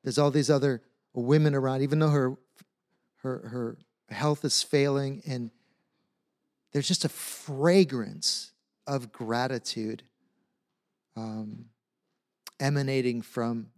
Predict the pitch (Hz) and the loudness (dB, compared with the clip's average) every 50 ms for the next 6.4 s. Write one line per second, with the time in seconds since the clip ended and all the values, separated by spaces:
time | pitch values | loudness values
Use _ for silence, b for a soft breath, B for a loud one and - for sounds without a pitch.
0 | _ _ - 135 117 113 107 127 117 - - - - 123 117 107 - - - - | _ _ -8 -6 -4 -2 -2 -4 -4 -4 -4 -4 -4 -4 -4 -4 -4 -6 -8 -10
1 | _ _ _ _ _ _ - 113 110 110 110 110 110 - - - - _ _ _ | _ _ _ _ _ _ -10 -6 -6 -4 -4 -6 -6 -10 -14 -18 -20 _ _ _
2 | _ _ _ _ _ _ _ _ _ _ _ _ _ _ _ _ - 113 110 110 | _ _ _ _ _ _ _ _ _ _ _ _ _ _ _ _ -10 -10 -8 -8
3 | 104 123 - - - - - 151 139 131 123 127 - _ _ _ _ _ _ _ | -4 -2 0 0 0 0 0 -2 -2 -2 -2 -4 -8 _ _ _ _ _ _ _
4 | _ _ _ _ _ - - - 139 123 131 131 127 120 120 113 107 - - - | _ _ _ _ _ -20 -14 -8 -6 -4 -2 -2 -2 -4 -6 -6 -6 -6 -8 -8
5 | - - _ _ _ _ _ _ _ _ _ - - 107 110 104 117 107 - - | -8 -12 _ _ _ _ _ _ _ _ _ -10 -8 -6 -6 -4 -4 -6 -6 -8
6 | 123 117 - - - - - | -12 -14 -12 -12 -12 -12 -14